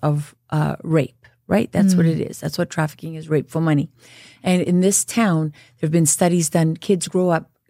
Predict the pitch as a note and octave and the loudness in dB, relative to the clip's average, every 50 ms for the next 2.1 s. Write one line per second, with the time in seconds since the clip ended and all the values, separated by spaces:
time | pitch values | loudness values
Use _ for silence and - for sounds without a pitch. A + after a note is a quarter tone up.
0 | F3 D3+ - F3 E3+ F3+ F3+ F#3+ F#3 F3+ - - E3+ E3+ D#3+ D#3 - F3 - - | -20 -18 -10 -4 -2 0 2 2 0 0 -2 -6 -4 -4 -4 -4 -2 -2 -2 -2
1 | - - G3+ G3+ G#3+ G#3+ F#3+ E3+ E3 D#3+ - - D#3 - D3+ C#3 C#3 - - - | -2 -2 -2 0 0 0 0 0 -2 -4 -6 -10 -6 -2 -2 0 -2 -2 -2 -2
2 | A3+ F#3+ | -2 -2